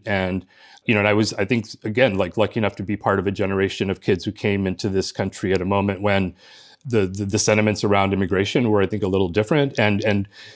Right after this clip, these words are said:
we as Cubans, uh, were lucky to find, a, I think, a more welcoming platform, uh, when we got here than a lot of other immigrants even back then. So I count my lucky stars. I know that I'm, I, I both can take credit for some of my accomplishments, but I also know that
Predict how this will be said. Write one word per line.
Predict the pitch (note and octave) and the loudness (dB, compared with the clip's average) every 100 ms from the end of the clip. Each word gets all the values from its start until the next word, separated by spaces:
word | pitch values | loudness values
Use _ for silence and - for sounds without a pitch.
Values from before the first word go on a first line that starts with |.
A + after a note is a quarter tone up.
| _ - | _ 2
we | B2+ C3 | 6 6
as | G#2 | 6
Cubans, | - A2+ A#2 B2 A#2+ - - | 2 0 2 2 0 -8 -4
uh, | A#2 G2+ F#2 F#2+ | 2 4 4 2
were | A#2 G2+ | 2 4
lucky | G2 - G#2 | 2 2 0
to | G2 F#2 - - - | 2 -2 -6 -8 0
find, | G2+ G2 | 0 2
a, | F#2+ G2+ | -2 -4
I | |
think, | G2+ G2 | -4 0
a | |
more | F#2+ F#2+ | 0 2
welcoming | F#2 G2+ D3 C3 B2+ B2+ | 2 2 2 2 0 -2
platform, | - B2+ B2 C#3 C3 C3 - | 0 0 0 -2 -2 -4 -4
uh, | C3 A2+ | 0 2
when | A2 A2 | 2 2
we | G#2+ | 2
got | A2 A2 | 2 2
here | C3+ C3 | 2 0
than | A2+ | 0
a | G2+ | 2
lot | G2+ G2 | 2 2
of | F#2+ | 2
other | G2 G2 | 2 2
immigrants | G2+ G2+ G2+ - | 0 0 0 0
even | F#2+ F#2+ | 0 0
back | F2+ F2+ - | -2 -2 0
then. | F#2+ C3 D#3 - - - - | 2 0 -4 -14 -20 -20 -10
So | - B2+ A#2 G#2+ | 0 4 6 6
I | A#2+ | 4
count | - D#3+ D3 | 2 2 4
my | A2+ | 4
lucky | G#2 G#2+ G2+ | 4 2 -2
stars. | F#2 A2+ F2+ E2+ F#2+ | -2 0 2 2 0
I | F#2+ | 0
know | G2+ | 0
that | G2 G2 | 0 0
I'm, | G2 F#2+ F#2 - | 0 -2 -6 -2
I, | G2+ G2+ | -2 0
I | G#2 | 0
both | A2 A#2 - | 2 0 0
can | G#2+ | -4
take | A2 G2+ | -2 -2
credit | A2+ G2 F#2+ | 0 -2 -2
for | G#2 F#2 | -4 -2
some | G#2 F#2+ | -4 -6
of | F#2 | -6
my | F2+ | -6
accomplishments, | F#2 - F#2+ G2 - F#2+ F2+ | -6 -4 -6 -6 -8 -8 -6
but | - F#2 | -2 2
I | |
also | G2 - F#2+ | 2 0 -2
know | F#2+ F#2 | -2 0
that | F#2 E2+ | -2 -4